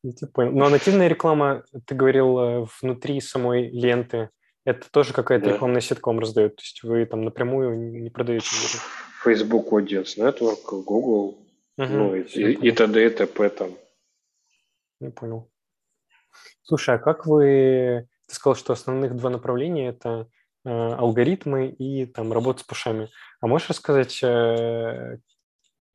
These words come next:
Speaker 1: что-нибудь интересное на тему, там, ш-, как вы экспериментируете с пушами вообще? Чё у вас там последнее, э,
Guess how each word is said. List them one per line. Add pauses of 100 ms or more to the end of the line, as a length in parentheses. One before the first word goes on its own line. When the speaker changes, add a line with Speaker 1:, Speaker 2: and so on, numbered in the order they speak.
(140)
Speaker 1:
что-нибудь
интересное
на
тему, (220)
там, (680)
ш-, (120)
как
вы
экспериментируете
с
пушами
вообще? (140)
Чё
у
вас
там
последнее, (840)
э,